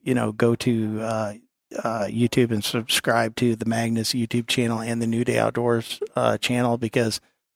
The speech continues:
there's a lot of good hunting content. I think there's a lot of creative, good, I believe it's good content on there. Some of it might suck, but I, I really think, uh, uh, people enjoy it, and I really appreciate the subscriptions and support and everything. And,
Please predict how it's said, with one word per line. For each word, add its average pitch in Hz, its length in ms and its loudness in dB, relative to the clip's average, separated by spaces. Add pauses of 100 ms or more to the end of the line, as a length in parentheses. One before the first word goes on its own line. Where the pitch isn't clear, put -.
(200)
there's 131 140 2
a 120 40 0
lot 120 400 2
of 120 60 2
good 120 160 4
hunting 120 260 2
content. 117 480 0
I 123 160 0
think 123 280 0
there's 117 180 2
a 113 80 -2
lot 113 180 2
of 113 80 0
creative, 120 520 2
good, 123 280 2 (140)
I 120 160 2
believe 139 320 2
it's - 100 -4
good 143 220 0
content 160 440 2
on 160 200 2
there. 190 260 2
Some 117 220 0
of 135 120 2
it 131 80 -2
might 127 240 0
suck, 123 360 2
but 120 160 0
I, 120 240 2 (100)
I 127 60 4
really 135 320 2
think, 123 360 -4
uh, 110 260 -2 (600)
uh, 113 140 2
people 139 320 2
enjoy 117 320 4
it, - 20 4
and 117 100 0
I 113 40 2
really 120 340 0
appreciate 113 640 0
the 110 100 -4
subscriptions 110 840 0
and 101 120 -4
support 117 520 2
and 113 80 -2
everything. 113 520 0
And, 104 220 -4